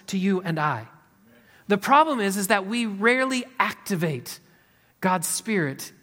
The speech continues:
in and through us. We look at the wastelands of our soul and we say, "I will restore my soul. Don't worry, God,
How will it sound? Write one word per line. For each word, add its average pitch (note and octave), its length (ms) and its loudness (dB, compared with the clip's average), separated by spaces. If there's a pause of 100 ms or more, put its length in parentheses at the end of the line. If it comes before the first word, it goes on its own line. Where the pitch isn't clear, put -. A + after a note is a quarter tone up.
in E3+ 240 0
and D#3+ 180 -4
through F#3+ 240 0
us. - 300 -8 (720)
We A3 160 4
look C#4+ 180 4
at C#4 80 0
the A#3 100 6
wastelands A#3+ 580 2
of G#3+ 100 2
our G3+ 180 4
soul G#3 480 2
and G3 220 0
we G#3+ 100 0
say, G#3+ 360 2 (280)
"I C#4+ 300 6
will A#3+ 640 2
restore A3+ 500 2
my G#3 140 2
soul. F3 400 -2 (480)
Don't C4+ 200 4
worry, C4 200 6
God, A#3+ 280 4